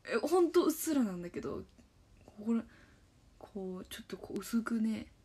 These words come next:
縦線が入りました。でもまあ、期待させたら嫌だからやめとこう。今のは聞かなかったことにして。<laughs> 聞かなかったことにしてください。で、明日は二時くらい、くらいかな。お昼の二、三時間に、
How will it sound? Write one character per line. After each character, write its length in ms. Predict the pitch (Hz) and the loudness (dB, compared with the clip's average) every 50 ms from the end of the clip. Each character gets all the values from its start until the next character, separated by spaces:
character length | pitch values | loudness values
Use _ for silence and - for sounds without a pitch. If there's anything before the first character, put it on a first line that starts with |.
| - - _ - _ - - - - _ - | -20 -20 _ -20 _ -20 -20 -20 -20 _ -20
縦 240 | - - - - | -20 -14 -12 -10
線 200 | 220 - 240 233 | -2 0 2 2
が 100 | 220 226 | 2 2
入 180 | 220 - 226 208 | 0 -2 -2 -2
り 80 | 202 202 | -2 -2
ま 100 | 202 196 | -6 -8
し 100 | - - | -10 -16
た。 120 | - - - _ _ - - - - | -20 -20 -20 _ _ -20 -20 -12 -8
で 80 | - 196 | -6 -4
も 100 | 175 170 | -4 -4
ま 100 | 175 160 | -4 -6
あ、 60 | 175 | -6
期 100 | - - | -8 -6
待 140 | - 226 233 | -4 -2 -2
さ 120 | - 247 233 | -2 -4 -4
せ 80 | - | -4
た 80 | 247 220 | -4 -4
ら 180 | 190 170 - - - - _ - - - _ - - | -4 -6 -6 -10 -16 -20 _ -20 -20 -20 _ -12 -10
嫌 120 | 180 185 | -8 -8
だ 100 | - - | -8 -8
か 80 | - - | -10 -12
ら 80 | - - - - - - - - - _ 185 190 | -14 -14 -16 -18 -20 -20 -20 -20 -20 _ -16 -12
や 100 | 190 175 | -10 -10
め 100 | 170 - | -10 -10
と 80 | - | -12
こ 140 | - - - - - | -14 -16 -16 -12 -8
う。 40 | |
今 100 | 202 220 | -8 -6
の 80 | - - | -6 -8
は 60 | 165 | -10
聞 100 | - - | -12 -10
か 80 | - 185 | -8 -8
な 80 | 190 | -8
か 80 | 185 - | -8 -12
っ 20 | |
た 60 | - - | -16 -20
こ 80 | - - | -20 -18
と 60 | - | -14
に 60 | - | -12
し 100 | - - | -10 -10
て。 80 | - - - - - - - | -12 -12 -16 -20 -20 -12 2
<laughs> 1400 | - - 359 320 - - - 339 330 - - - - - - - 339 339 349 339 320 302 - - - - - | 6 6 6 6 6 4 4 4 6 8 8 8 8 8 4 -2 -4 -6 -6 -6 -6 -8 -12 -16 -20 -20 -16
聞 100 | - - | -4 -2
か 60 | 233 220 | 0 0
な 60 | 233 | 0
か 60 | - | -2
っ 20 | |
た 60 | - 165 | -6 -8
こ 60 | 151 | -10
と 20 | |
に 60 | - | -10
し 60 | - - | -10 -12
て 40 | - | -12
く 20 | |
だ 60 | - - | -12 -14
さ 80 | - | -14
い。 80 | - - - - _ _ _ _ _ _ - - - - - - - - - - - - - | -18 -20 -20 -20 _ _ _ _ _ _ -20 -20 -20 -20 -20 -20 -20 -20 -20 -20 -20 -12 -4
で、 80 | - 214 | 0 2
明 80 | 196 | 2
日 180 | 208 - - 240 | 2 2 2 2
は 320 | 226 208 196 196 185 180 - - - - | 2 2 2 2 2 0 -2 -6 -4 2
二 220 | 208 226 240 240 | 4 6 6 6
時 140 | 240 254 254 | 4 2 -2
く 120 | - 254 247 | -2 -2 -2
ら 80 | 247 240 | -4 -4
い、 40 | 233 - - - - - - _ | -6 -10 -18 -20 -20 -20 -18 _
く 100 | - 254 | -6 -4
ら 60 | 220 | -2
い 80 | 196 - | -2 -2
か 100 | - - | -4 -6
な。 160 | - - 240 - - - - | -6 -8 -8 -10 -12 -8 -2
お 60 | 208 | 0
昼 260 | 220 247 240 220 196 | 2 2 2 0 -2
の 220 | 190 170 - - - - - - - _ _ _ _ - - - - - | -4 -6 -8 -10 -14 -18 -20 -20 -20 _ _ _ _ -20 -20 -20 -8 -2
二、 160 | - 214 208 214 | 0 0 0 0
三 280 | - 233 240 233 226 | 0 0 0 2 2
時 100 | 220 226 | 2 0
間 260 | - 220 233 294 302 320 - _ - - - _ - - - - | 0 0 0 0 -2 -2 -6 _ -20 -20 -20 _ -20 -20 -2 2
に、 320 | 247 233 233 226 - - | 4 6 6 4 2 -2